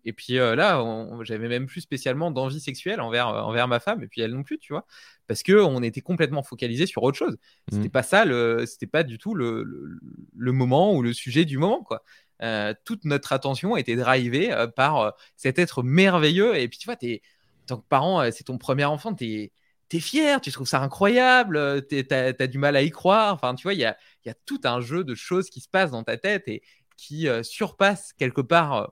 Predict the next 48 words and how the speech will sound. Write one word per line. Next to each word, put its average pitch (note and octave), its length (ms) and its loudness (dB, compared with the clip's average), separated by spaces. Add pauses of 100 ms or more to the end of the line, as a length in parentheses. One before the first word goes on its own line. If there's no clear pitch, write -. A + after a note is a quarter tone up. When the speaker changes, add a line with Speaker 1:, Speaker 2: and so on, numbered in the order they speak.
Speaker 1:
complètement, E3+ 680 -2
euh, A2 120 -2 (460)
l'envie, C3+ 420 -4
le D3+ 60 -8
désir B2 300 -4
sexuel. E3 400 -8 (540)
Et, C3+ 200 2
euh, B2 240 2
mais C3 100 -6
c'est D3 100 -6
quand F3 60 4
même E3+ 100 4
assez D#3+ 180 0
bizarre, A#3+ 240 -2
tu - 140 -14
vois, F3+ 160 -2
pour B2+ 140 2
un B2+ 100 0
couple, C#3+ 280 -6
euh, A2+ 460 0
de, A2 200 -8
de G#2+ 120 -10
passer, C#3+ 400 -6
euh, A2+ 220 -2
de G#2+ 480 -10
deux B2 400 -2
à A2+ 100 -4
trois F#3 480 2
et A2+ 140 -6
puis, C3+ 200 -8
euh, A#2+ 60 -2
de A2+ 100 -4
passer B2 420 0
à A2 280 0 (260)
j'ai B2+ 160 0
une D3 100 2
vie C3+ 100 -6
sexuelle D3 420 0
à A#2 140 2
j'ai A#2+ 100 -2
plus C#3 120 -14
de C#3 40 -10
vie C#3+ 80 -8
sexuelle D3+ 320 -2
du C#3 100 -6
tout, A#2+ 120 -8
tu - 120 -10
vois. - 120 -8